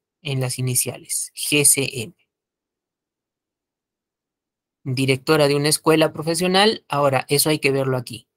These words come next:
Universidad Privada San Petersen. Universidad Privada San Petersen. ¿Qué facultad?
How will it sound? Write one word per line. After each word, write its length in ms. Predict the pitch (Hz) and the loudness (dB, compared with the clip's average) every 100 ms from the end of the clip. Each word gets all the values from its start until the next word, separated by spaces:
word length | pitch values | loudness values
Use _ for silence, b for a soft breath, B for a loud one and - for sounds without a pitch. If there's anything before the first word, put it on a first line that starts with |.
| _ _ _ _ _ | _ _ _ _ _
Universidad 680 | 139 131 131 127 151 170 175 | -4 0 0 0 2 0 0
Privada 420 | 151 151 165 156 | -4 2 4 4
San 280 | - 165 160 | 4 0 -2
Petersen. 680 | 185 151 131 123 131 131 - | -2 -2 -4 -4 -8 -12 -12
Universidad 720 | 139 127 123 123 127 139 143 | -8 -6 -4 -6 -2 0 0
Privada 420 | 139 135 151 151 | 0 4 4 6
San 280 | 139 139 135 | 2 0 -6
Petersen. 520 | 135 - - - - _ _ _ _ _ _ _ _ - | -8 -16 -20 -20 -20 _ _ _ _ _ _ _ _ 0
¿Qué 140 | 175 | 2
facultad? 680 | 175 175 175 175 185 151 | 2 0 0 0 2 2